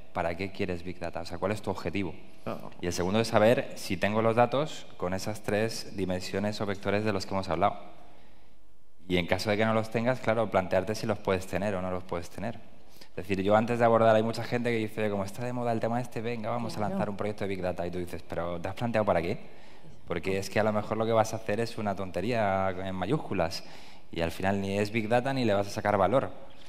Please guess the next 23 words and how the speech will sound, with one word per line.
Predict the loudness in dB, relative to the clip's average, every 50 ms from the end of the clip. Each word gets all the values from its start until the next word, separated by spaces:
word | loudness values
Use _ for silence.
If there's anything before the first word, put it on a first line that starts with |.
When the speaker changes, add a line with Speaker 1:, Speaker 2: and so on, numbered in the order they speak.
| -10 -10
Speaker 3:
Efectivamente. | -10 -8 -8 -6 -6 -4
Speaker 1:
Entonces, | -2 -2 -2 0
bueno, | 0 2 2 2 2 0
pues | -2 -4 -4 -4
evidentemente | -4 -2 -2 -2 -2 -2 -2 -2 0 0 0 0 0 0
tienes | -2 -2 -4 -2 -2 -2
que | 0 0 0
pensar | 0 -2 -2 -2 -2 -2 -2
primero | -2 -2 -2 -2 -2 -2 -2
muy | -2 -2 -2
bien | -2 -2 -2 -2 -4 -4
para | -2 -2 -2 -2
qué | -2 -4 -4 -4
quieres, | -4 -4 -2 -2 -2 -4 -4 -6
¿no? | -6 -6 -6
Si | -6 -6 -6
es | -6 -6 -6 -8
un | -6 -6
tema | -4 -4 -2 -2 0
de | 0 0 -2 -2 -2 -2 -4 -6 -6 -8 -10 -10 -10 -10 -10 -10 -10 -10 -10 -10 -8 -4
ventaja | -4 -4 -2 -2 -4 -2 -2
competitiva | -4 -4 -4 -2 -4 -4 -4 -4 -4 -2 -2 -2 -2
con | -2 -4 -4 -4 -6 -6 -8